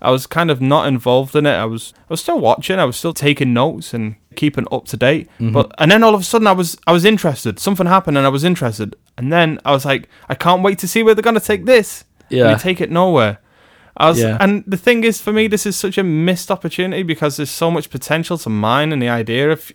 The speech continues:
Speaker 1: of a future world, of exploring beyond Westworld. I think Westworld is a great jumping off point, and,
Speaker 2: Mm.
Speaker 1: um, I hope that the series does it. But,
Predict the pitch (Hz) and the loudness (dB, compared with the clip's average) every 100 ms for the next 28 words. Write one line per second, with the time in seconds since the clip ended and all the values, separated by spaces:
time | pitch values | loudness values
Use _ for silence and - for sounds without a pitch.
0 | - 143 - 160 - 156 170 170 - - | -12 -12 -8 -8 -8 -2 -2 -2 -6 -12
1 | - 123 123 - - 131 151 151 151 _ | -6 -4 -4 -8 -2 2 4 4 -2 _
2 | _ - - 113 131 160 151 160 170 - | _ -12 -4 0 2 0 -2 -2 -2 -4
3 | 175 180 180 _ _ _ _ - 135 170 | -6 -6 -8 _ _ _ _ -6 -4 -2
4 | 156 147 - 139 117 107 117 131 156 131 | 0 -2 0 0 0 -4 -2 0 0 -4
5 | - 127 120 113 131 - - 160 175 - | -4 -4 -2 -2 -2 -4 -6 -4 -4 -8
6 | _ _ 131 123 123 123 120 117 113 - | _ _ 0 4 4 4 2 0 -4 -10
7 | _ _ _ _ - 117 104 143 - - | _ _ _ _ -4 -2 0 -4 -6 -14
8 | 123 123 135 147 160 151 170 180 _ _ | -8 -2 -2 -2 -4 -6 -6 -8 _ _
9 | _ _ - 143 | _ _ -2 2